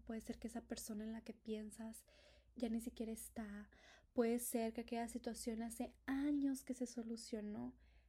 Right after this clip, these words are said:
pero tú no tuviste victoria en Cristo y eso está afectando tu ánimo hasta el día de hoy.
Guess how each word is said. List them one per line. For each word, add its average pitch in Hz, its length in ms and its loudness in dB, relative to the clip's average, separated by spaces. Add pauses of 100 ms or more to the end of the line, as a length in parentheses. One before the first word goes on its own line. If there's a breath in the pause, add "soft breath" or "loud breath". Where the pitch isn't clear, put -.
(200)
pero 240 200 4
tú 240 140 0
no 240 120 2
tuviste 240 520 2
victoria 226 420 -2
en 220 100 -2
Cristo 220 600 -4
y 247 140 8
eso 233 120 0
está 247 160 -2
afectando 240 460 -2
tu 240 200 -2
ánimo 220 340 0
hasta 220 200 -8
el 220 140 -4
día 220 180 -4
de 220 240 -4
hoy. 233 420 -2